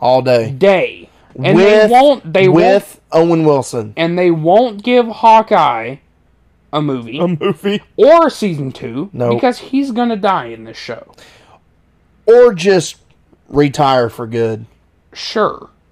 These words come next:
Speaker 1: You know?
Speaker 2: I mean,
Speaker 1: Which, I like Jeremy Renner as an actor so much.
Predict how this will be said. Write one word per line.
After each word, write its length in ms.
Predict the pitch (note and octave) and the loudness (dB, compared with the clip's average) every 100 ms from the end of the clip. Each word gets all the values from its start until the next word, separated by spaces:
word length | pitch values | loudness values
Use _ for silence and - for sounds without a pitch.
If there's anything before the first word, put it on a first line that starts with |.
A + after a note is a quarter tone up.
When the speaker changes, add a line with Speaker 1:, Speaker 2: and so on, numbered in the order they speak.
| _ - | _ -10
Speaker 1:
You 100 | B2 | -8
know? 280 | A#2 A2+ - - | -6 -8 -12 -8
Speaker 2:
I 40 | F#3 | -4
mean, 520 | G3 G3+ G3 E3 - _ _ _ _ | -2 -2 -4 -8 -16 _ _ _ _
Speaker 1:
Which, 380 | D3 E3 D#3+ - - - - | 0 2 2 -2 -18 -20 -6
I 140 | D3+ E3+ | -2 0
like 380 | F3+ F#3+ F3 D3+ | 2 0 0 -2
Jeremy 480 | D#3 E3 D#3+ C#3+ | 2 2 2 0
Renner 420 | A#2 B2 C3+ C3 B2 | -2 -4 -4 -2 -2
as 160 | A#2 | -4
an 100 | A#2 | -6
actor 360 | A2 A2+ - A#2 | -10 -10 -10 -10
so 280 | - B2 A#2 | -6 -6 -4
much. 460 | A2+ A#2 A2+ - | -6 -6 -8 -12